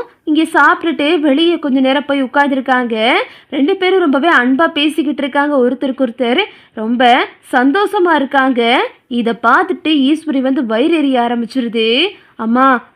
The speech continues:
பாத்தியாம்மா, இந்த ராஜாங்கத்தோட பிள்ளைங்க மட்டும் நல்லா இருக்கணும் அப்படின்னு சொல்லிட்டு தானம்மா அவங்களா நினைக்கிறாங்க. பாருமா, நான்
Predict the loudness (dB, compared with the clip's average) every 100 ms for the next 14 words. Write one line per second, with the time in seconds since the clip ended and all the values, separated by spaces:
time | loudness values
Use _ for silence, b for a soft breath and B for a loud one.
0 | 0 2 2 0 0 2 2 2 -2 B
1 | B -6 -2 0 0 -2 B -6 0 0
2 | 0 0 0 0 -2 -2 0 0 2 0
3 | 0 0 -2 -2 B B 0 4 4 4
4 | 2 0 2 0 0 0 0 0 -2 -2
5 | -2 0 2 2 2 -2 _ -2 -2 0
6 | 0 0 -2 -2 -2 0 0 0 -2 -4
7 | B B 0 2 4 2 2 0 -4 -8
8 | 0 2 2 0